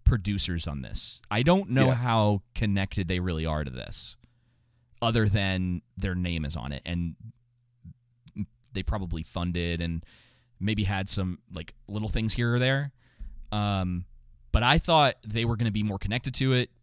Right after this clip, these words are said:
Speaker 1: Typically, when you have someone with a big name like that and you have a big production like this, usually they're at least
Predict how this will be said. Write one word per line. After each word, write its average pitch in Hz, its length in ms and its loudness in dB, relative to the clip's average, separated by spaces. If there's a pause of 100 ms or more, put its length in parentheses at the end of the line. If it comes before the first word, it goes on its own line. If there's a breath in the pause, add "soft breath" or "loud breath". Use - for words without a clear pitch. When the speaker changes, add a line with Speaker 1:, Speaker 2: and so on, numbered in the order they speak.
(120)
Speaker 1:
Typically, 180 380 2
when 147 140 4
you 127 80 4
have 127 180 4
someone 123 300 2
with 104 100 0
a 98 40 -2
big 98 200 -2
name 101 240 -2
like 123 180 -2
that 143 280 2
and 104 80 -2
you 104 80 2
have 107 140 0
a 98 40 -4
big 107 160 -4
production 98 440 -2
like 143 140 -6
this, 160 340 -2 (2250 soft breath)
usually 208 360 0
they're 165 160 8
at 131 100 2
least 190 320 2